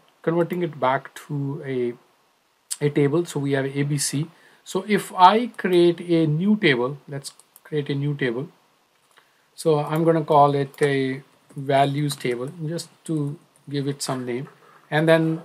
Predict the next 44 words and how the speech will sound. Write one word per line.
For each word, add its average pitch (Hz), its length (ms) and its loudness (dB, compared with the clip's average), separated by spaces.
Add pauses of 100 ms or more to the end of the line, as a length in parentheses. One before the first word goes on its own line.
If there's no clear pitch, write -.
what 170 260 0
I 214 80 0
want 208 300 -2
to 185 80 -4
do 156 320 -4
here 139 320 -2
is 127 320 -6 (1400)
I 151 60 -2
wanna 147 220 0
say 135 260 -6 (160)
values. 147 800 0 (260)
So 151 220 -10
if 139 160 -8
we 156 60 -2
look 160 200 -2
at 170 60 0
that, 151 300 2
so 165 100 -6
th-, 165 240 -4
you 180 140 -4
can 180 180 2
give 175 160 4
a 165 40 4
table 175 380 4
name 170 220 2
or 147 100 0
column 135 400 0
name. 107 220 -12
So 131 160 -12
we're 135 160 -8
gonna 143 180 -2
give 131 240 -8
the 135 120 -4 (180)
column 151 320 0
name, 131 260 -6
which 131 160 -12
is 127 80 -12
a 123 60 -12
product. 135 440 -2
So - 140 -8
what 147 320 2
will 202 160 0
it 170 140 -2
do? 190 200 0